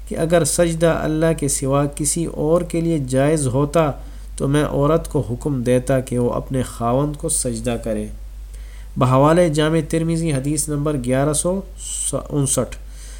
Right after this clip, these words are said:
تاہم فرشتوں نے اللہ کے حکم پر حضرت آدم علیہ السلام کو سجدہ کیا،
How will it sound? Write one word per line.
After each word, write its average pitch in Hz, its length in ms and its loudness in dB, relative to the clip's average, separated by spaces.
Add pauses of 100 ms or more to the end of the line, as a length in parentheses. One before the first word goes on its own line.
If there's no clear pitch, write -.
(260)
تاہم 175 340 6
فرشتوں 180 500 4
نے 175 220 0
اللہ 165 440 4
کے 151 180 0
حکم 147 280 -2
پر 143 260 0
حضرت 143 420 2
آدم 135 280 0
علیہ 120 160 0
السلام 131 360 -2
کو 143 100 -4
سجدہ 135 400 2 (100)
کیا، 156 200 2